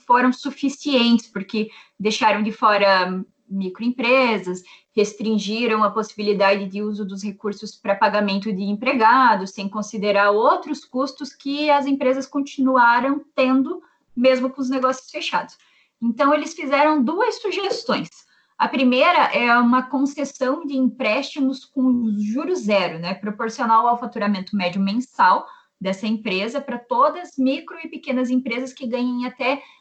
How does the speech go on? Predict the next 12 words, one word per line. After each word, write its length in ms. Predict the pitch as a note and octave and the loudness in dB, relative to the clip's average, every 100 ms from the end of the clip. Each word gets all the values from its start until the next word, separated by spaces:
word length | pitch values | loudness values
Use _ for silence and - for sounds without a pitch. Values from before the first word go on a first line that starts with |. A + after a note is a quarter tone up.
| _ _ | _ _
quatro 720 | - B3+ - D4 C#4+ C#4 C4 - | 4 4 4 -4 -6 -4 -4 -2
ponto 300 | B3+ - A#3+ | -4 -4 -6
oito 260 | A#3 - | -6 -4
milhões 500 | A#3+ B3+ A3+ A#3 C4+ | -2 0 0 -2 0
brutos 500 | A3 G#3+ C4+ C4+ C4 | 0 0 0 -2 -16
por 300 | - D#4 F#4 | -14 -4 2
ano. 340 | D#4+ B3 F#3 - _ _ _ _ - | 4 4 2 -2 _ _ _ _ 0
Aí, 420 | A#3 A#3 C#4 E4+ | 2 2 0 -2
como 220 | - B3+ | 0 2
contrapartida, 920 | G3+ G#3+ G#3 G3 F3 F3+ - C4 B3+ B3+ - _ - | 4 2 0 0 -2 -2 -4 0 0 -2 -6 _ -2
quem 140 | G#3+ | 0
recebeu 480 | G3+ G3 G3 F#3+ | 0 -4 -6 -6